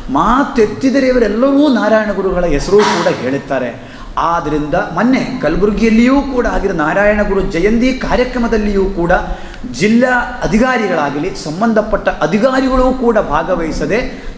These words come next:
ಸಮುದಾಯಕ್ಕೆ ಅಪಮಾನ ಮಾಡೋದು ಕೂಡ ನಾವು ಗಮನಿಸಿ, ಜಿಲ್ಲಾ ಉಸ್ತುವಾರಿ ಸಚಿವರು ಕೂಡ ಬಂದಿದ್ದಿಲ್ಲ.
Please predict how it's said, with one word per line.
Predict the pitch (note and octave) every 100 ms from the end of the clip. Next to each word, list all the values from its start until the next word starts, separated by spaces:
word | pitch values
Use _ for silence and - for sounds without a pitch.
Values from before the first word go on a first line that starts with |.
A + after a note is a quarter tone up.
| -
ಸಮುದಾಯಕ್ಕೆ | G3 F3 F3 E3 E3 E3
ಅಪಮಾನ | D3+ D#3 E3 D#3
ಮಾಡೋದು | D3+ C#3+ D3
ಕೂಡ | D3 D3 D3
ನಾವು | C3+ C#3+ C#3
ಗಮನಿಸಿ, | B2 B2 C#3+ C#3+ C3+
ಜಿಲ್ಲಾ | F#3+ A3+
ಉಸ್ತುವಾರಿ | A3+ A3 A3+ A#3+ A#3
ಸಚಿವರು | G#3 - G#3 G#3
ಕೂಡ | G#3+ F3
ಬಂದಿದ್ದಿಲ್ಲ. | C3+ B2+ B2 A#2 A#2